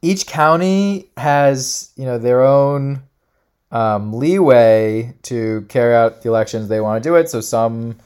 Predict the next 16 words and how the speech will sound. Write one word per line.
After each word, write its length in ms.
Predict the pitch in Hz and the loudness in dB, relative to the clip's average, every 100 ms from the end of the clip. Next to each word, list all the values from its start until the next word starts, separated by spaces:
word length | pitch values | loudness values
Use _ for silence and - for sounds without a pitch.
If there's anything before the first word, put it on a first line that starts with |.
| _ _ _ | _ _ _
provide 360 | - 107 110 120 | -4 2 2 6
this, 240 | 175 185 | 6 6
some 200 | - 117 | 0 -2
provide 380 | 113 110 107 104 | 0 2 4 4
that. 500 | 143 160 175 - _ _ _ _ _ _ 117 | 6 8 6 2 _ _ _ _ _ _ -4
And 420 | 113 110 107 101 | -2 0 -2 -4
so 160 | 113 | -4
then 440 | 107 110 110 110 107 | 0 0 -2 -6 -8
the 80 | 104 | -6
counties 440 | 131 120 120 117 | 0 0 0 -4
report 360 | 110 117 110 104 | -6 -2 -2 2
their 220 | 127 123 | 2 2
totals 580 | - 147 160 131 117 107 | 2 4 4 4 2 2
up 540 | 98 98 - _ _ | 2 2 -2 _ _
to 720 | - 110 104 98 98 95 95 | -12 -8 -6 -6 -6 -6 -6
the, 680 | 90 92 92 92 92 92 90 | -4 -2 -2 -2 -2 -4 -6